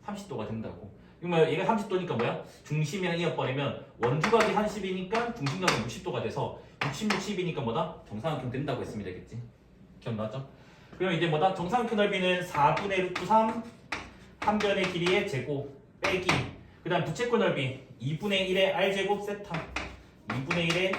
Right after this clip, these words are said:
R 제곱 세타 이렇게 된다 했습니다, 맞아? 그럼 얘는 루트 삼 된다 했고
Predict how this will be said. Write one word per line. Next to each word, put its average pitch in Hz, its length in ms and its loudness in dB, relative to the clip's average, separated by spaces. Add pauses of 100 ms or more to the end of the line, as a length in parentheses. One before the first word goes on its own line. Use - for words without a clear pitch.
(140)
R 151 260 0
제곱 175 340 -2
세타 - 540 -2 (1600)
이렇게 151 240 0
된다 143 160 -2
했습니다, 110 280 -6
맞아? 123 240 -8 (280)
그럼 156 120 -2
얘는 175 280 4
루트 196 220 -2
삼 226 180 0
된다 220 200 2
했고 120 240 -2